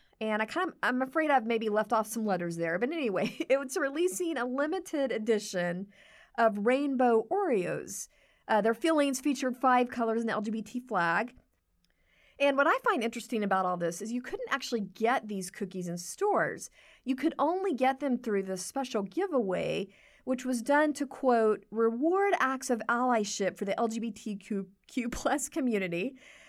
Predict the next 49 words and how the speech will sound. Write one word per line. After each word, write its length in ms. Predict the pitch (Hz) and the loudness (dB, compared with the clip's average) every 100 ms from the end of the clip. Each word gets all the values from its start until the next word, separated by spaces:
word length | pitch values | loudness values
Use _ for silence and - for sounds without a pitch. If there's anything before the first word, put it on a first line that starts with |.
| - | -4
which 220 | 339 403 | 0 2
apparently 500 | - - 508 539 349 254 | 0 0 2 4 2 0
means 320 | 233 226 220 | 2 2 0
if 240 | 254 254 | -2 -4
you 160 | 240 240 | -2 -2
did 200 | 262 285 | -2 -2
something 280 | 311 277 226 | -2 0 0
like 220 | 180 - | -2 -4
put 240 | 294 330 - | -4 -2 -2
a 80 | |
post 640 | 226 - 269 262 254 - - | -4 -4 0 2 2 -4 -6
on 180 | 220 196 | -2 -2
social 340 | 196 302 320 | -4 -6 -4
media 240 | 254 214 208 | -4 0 0
that 120 | 190 | 0
was 120 | 170 | -4
pro-L 480 | - - 247 240 226 | -6 0 4 4 2
G 100 | 233 | -2
B 120 | 226 | -8
T 180 | 208 240 | -8 -10
Q, 400 | - 185 170 175 - - _ _ | -8 -4 -4 -4 -10 -20 _ _
you 240 | 196 254 277 | -4 0 2
might 380 | 254 262 269 | 4 4 2
be 160 | 254 269 | 0 0
then 340 | 247 240 240 254 | 2 4 4 2
rewarded 520 | 269 269 214 202 220 | 0 0 2 0 0
through 140 | 196 | -4
this 140 | 220 - | -4 -6
giveaway. 540 | 427 320 180 - - _ _ _ _ | -4 -2 -2 -6 -12 _ _ _ _
So 540 | - - 320 302 294 285 | -8 2 4 6 6 4
I 120 | 269 | 2
guess 500 | 262 311 370 - - | 0 0 0 -2 -4
it 180 | - - | -6 -6
kind 200 | - 480 403 | -6 -2 0
of 80 | |
looks 260 | 262 349 - | -2 -4 -4
like 140 | 440 | -4
we're 60 | 370 | -4
trying 360 | - 285 254 240 | -6 -4 -4 -6
to 240 | - 208 | -6 -8
control 380 | - - 240 233 | -8 -8 -6 -6
speech 360 | 233 220 202 | -6 -8 -8
through 260 | - 226 233 | -2 2 2
<laughs> 20 | |
actually 340 | 247 - 294 233 | 0 -4 -4 -2
bribing 540 | 202 196 233 254 254 | -2 -2 -2 -2 -4
people 340 | 254 247 233 | -4 0 0
with 160 | 220 233 | 0 0
cookies. 640 | 453 440 240 180 - - | -2 -2 -4 -8 -10 -16